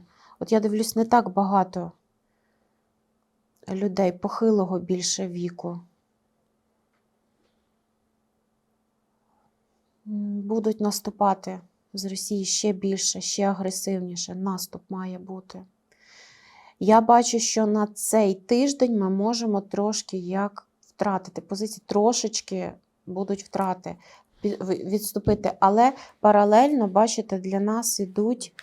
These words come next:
розмови, домовленості. Ми вже їх ведемо, хоча для нас зараз великий, колосальний йде вибір правосуддя. Бачите, правосуддя поки що, м,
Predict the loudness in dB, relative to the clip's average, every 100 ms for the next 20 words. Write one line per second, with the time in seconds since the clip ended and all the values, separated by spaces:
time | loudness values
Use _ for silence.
0 | -20 -20 -6 0 0 2 2 2 2 2
1 | 2 4 2 2 -4 -6 -8 -8 -6 -2
2 | -2 -2 2 2 2 0 -6 -6 -4 2
3 | 2 2 -4 -14 -8 -6 0 0 2 0
4 | 2 2 0 -2 -6 _ _ -4 0 2
5 | 0 -2 -2 2 2 2 0 2 0 2
6 | 0 0 -2 -4 -4 -4 -4 -4 -4 -4
7 | -12 -18 _ _ _ _ -8 -6 -6 -8
8 | -10 -10 -10 -18 -18 -20 -20 -20 -10 -8
9 | -6 -10 -6 -2 -2 -4 -4 -2 -2 0
10 | -2 0 -2 -2 -4 -4 -2 0 -2 -8
11 | _ -20 -20 _ _ -8 -4 -4 -4 -6